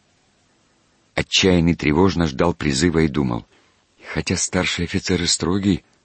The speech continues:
но позволит обсказать все дело, и тогда поймет, что исправный и усердный по службе матрос, который ни разу еще не был беззаконно наказан, не в отместку за себя сдерзничал боцману.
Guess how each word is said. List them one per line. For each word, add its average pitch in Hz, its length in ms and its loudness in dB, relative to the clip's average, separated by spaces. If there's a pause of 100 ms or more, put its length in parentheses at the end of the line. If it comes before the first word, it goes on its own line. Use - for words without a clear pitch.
(160)
но 67 100 -4
позволит 71 540 -2
обсказать 104 460 0
все - 240 -2
дело, 65 380 -2 (580)
и - 60 -12
тогда 73 280 -4
поймет, 87 680 -2 (320)
что - 200 -2
исправный 71 720 -2 (120)
и 95 80 4
усердный 90 640 2
по 82 100 -2
службе 80 400 0
матрос, 76 560 0 (540)
который 90 380 2
ни 95 140 4
разу 92 380 2
еще 87 260 2
не 90 200 2
был 90 160 2
беззаконно 85 760 0
наказан, 85 560 0 (280)
не 71 160 -4
в 73 80 0
отместку 104 560 0
за 95 100 0
себя 95 380 2 (100)
сдерзничал 82 840 2
боцману. 67 640 -2